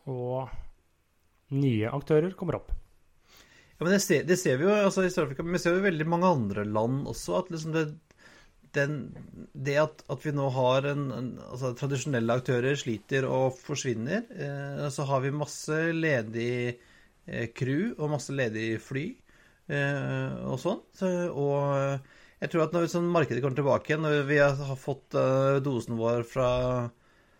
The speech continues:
Speaker 2: ehm, fra Pfizer og, og co, ehm, og skal ut og reise igjen, så kommer det til å være ganske mange nye aktører som står klare med liksom clean slate og er klar til å dundre på,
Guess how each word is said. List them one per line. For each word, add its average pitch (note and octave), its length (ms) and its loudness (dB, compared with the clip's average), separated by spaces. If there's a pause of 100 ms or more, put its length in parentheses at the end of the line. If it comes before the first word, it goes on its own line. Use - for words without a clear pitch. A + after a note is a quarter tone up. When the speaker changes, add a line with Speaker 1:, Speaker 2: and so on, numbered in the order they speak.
(460)
Speaker 2:
ehm, A#2 680 -4 (200)
fra B2+ 100 -6
Pfizer D#3+ 480 2
og, C#3+ 220 2 (160)
og C3+ 160 -4
co, F3+ 100 4 (220)
ehm, D#3 720 -2
og C3+ 100 -2
skal C3+ 160 -4
ut E3 80 0
og D#3 60 8
reise B2+ 180 2
igjen, F3+ 160 2
så F#3 160 2
kommer B2 400 -4
det - 80 -12
til E3+ 80 -2
å G3+ 60 6
være C#3 340 2
ganske D#3 240 -6
mange D3 320 -2
nye C#3+ 400 -4
aktører A#2+ 320 -4
som C#3+ 300 -2 (340)
står C3+ 300 -2
klare B2+ 280 6
med C3 360 2
liksom B2+ 320 0 (640)
clean C#3 280 0
slate D3 440 -2
og C#3+ 240 0
er C#3 160 2
klar A#2 240 2
til C3+ 160 -4
å C3 80 2 (260)
dundre A#2 380 0
på, C#3+ 100 -2